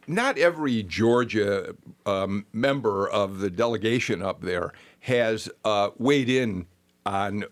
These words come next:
whether they approve or disapprove of the, uh, Trump national emergency declaration to acquire the money he wants to build his wall. But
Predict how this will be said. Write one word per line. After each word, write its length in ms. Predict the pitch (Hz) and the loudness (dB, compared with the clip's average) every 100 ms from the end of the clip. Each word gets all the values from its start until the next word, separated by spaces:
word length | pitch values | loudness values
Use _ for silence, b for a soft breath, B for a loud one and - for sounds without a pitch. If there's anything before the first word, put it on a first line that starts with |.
| - | -6
whether 320 | 101 123 123 | 0 0 2
they 220 | 110 110 | 2 2
approve 680 | 104 - - 151 139 131 104 | 2 -4 2 6 8 6 0
or 80 | |
disapprove 720 | 95 123 - 107 - 104 101 - | -2 -2 -2 -4 0 2 2 0
of 360 | 92 92 82 | -2 -2 -4
the, 280 | 90 92 95 | -4 -2 -2
uh, 200 | 87 90 - | -2 -4 -6
Trump 300 | - 117 95 B B B - | -4 -4 -4 B B B -4
national 520 | 120 117 - 117 104 | -2 -2 -2 -2 0
emergency 600 | 107 117 123 120 107 113 | 2 2 2 -2 -2 -2
declaration 800 | 101 104 - 98 107 113 113 104 | -2 -2 -2 0 0 0 -2 -6
to 260 | 90 104 92 | -4 -4 -4
acquire 440 | - 110 101 98 | -2 -2 0 -2
the 100 | 95 | -2
money 320 | 98 95 101 | -2 -2 -2
he 140 | 90 107 | -4 -4
wants 460 | 104 101 - - B B B B B B B - | -2 -4 -4 -12 B B B B B B B -6
to 120 | 196 | -2
build 300 | 151 170 165 | 2 2 4
his 160 | 147 143 | 2 2
wall. 420 | 143 196 160 147 | 4 6 6 4
But 280 | 127 151 | 2 2